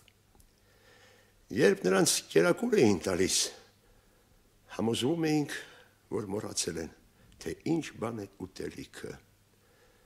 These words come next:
Նրանց տամոքսներն այնքան էին փոքրացել երկարատև սովից, որ այլևս ուտելիք չէին ընդունում։ Հացն անտարբեր մի կողմ էին հրում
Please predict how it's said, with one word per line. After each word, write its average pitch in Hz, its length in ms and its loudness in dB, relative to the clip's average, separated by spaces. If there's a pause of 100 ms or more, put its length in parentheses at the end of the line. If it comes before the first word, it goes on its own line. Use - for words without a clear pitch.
(200)
Նրանց 139 360 0
տամոքսներն - 640 -4
այնքան 156 600 -4
էին 156 320 -2
փոքրացել - 880 -6 (540)
երկարատև 113 600 -4
սովից, 123 540 -4 (1000)
որ 95 100 -4
այլևս 101 460 -2 (120)
ուտելիք - 460 -10
չէին - 380 -10
ընդունում։ - 480 -18 (1300)
Հացն - 680 0 (420)
անտարբեր 90 840 -6
մի 78 220 -12
կողմ 127 420 -2
էին 131 220 -2
հրում 120 320 -6